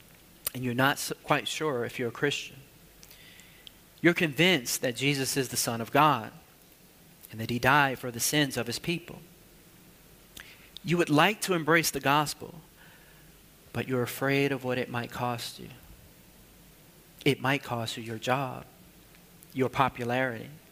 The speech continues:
your relationship with your loved ones, a spouse or a boyfriend, or perhaps it might cost you to renounce everything that you've ever believed to be true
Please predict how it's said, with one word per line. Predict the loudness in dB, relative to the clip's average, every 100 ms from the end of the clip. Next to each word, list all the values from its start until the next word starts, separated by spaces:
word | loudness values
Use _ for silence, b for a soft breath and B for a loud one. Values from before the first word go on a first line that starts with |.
| -20 B B B B B B
your | 4
relationship | 6 4 2 0 -4 -2 -2 -4 -12 -2
with | 0
your | 2 2
loved | 2 2 -4
ones, | -16 -16 -18 -18 -20 -20 -20 B B B B -20 -16 -4
a | -2
spouse | 4 6 4 0 -14 -16 -14 -6
or | -2
a | 0
boyfriend, | 4 4 2 -4 -10 -12 -18 -20 -20 -20 -20 -20 -20 -20 -8 2
or | 4 4 0 -8 -16 -20 -20 -20 -20 -20 -20 -20 B B B B B B -20 -16
perhaps | -6 0 2 2 0 -6 -8
it | -8 -6
might | -6 -4
cost | -2 -2 -2 -6
you | -8
to | -8
renounce | -6 -2 -2 -4 -12 -16 -4
everything | -2 -2 -2 -4 -2
that | -4 -4
you've | -6
ever | -2 -2 -4
believed | -4 -4 -4 -6 -8
to | -8
be | -10 -8
true | -6 -6